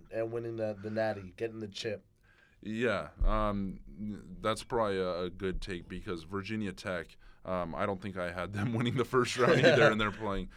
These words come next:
Speaker 2: uh, Duke. Yeah, Duke, uh, but I don't know. They, if Duke just barely slid past U C F, like, are they gonna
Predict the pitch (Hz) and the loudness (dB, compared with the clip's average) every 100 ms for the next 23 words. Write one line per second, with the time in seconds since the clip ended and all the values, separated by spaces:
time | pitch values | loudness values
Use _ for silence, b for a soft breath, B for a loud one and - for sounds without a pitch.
0 | B B B 95 95 98 95 82 65 62 | B B B 0 2 4 2 0 -4 -6
1 | 95 101 101 92 95 98 92 95 160 165 | -8 -4 -2 -4 -2 0 0 0 -2 -2
2 | - 104 B - 185 202 233 202 143 151 | -6 -10 B -2 0 2 2 4 4 4
3 | 120 107 110 113 104 - - - - - | 2 -2 -10 -14 -18 -20 -18 -18 -10 -8
4 | 143 - 190 196 - 131 123 110 135 120 | -6 -2 -4 -4 -14 -10 -8 -2 -2 -2
5 | 101 117 139 143 131 110 - 123 110 98 | 0 2 4 0 -2 -2 -2 0 0 0
6 | 110 107 - 98 113 - 101 90 101 98 | 0 0 0 -4 -2 -4 -2 0 0 -2
7 | 98 95 101 101 98 101 92 | -4 0 0 -2 -2 -4 -4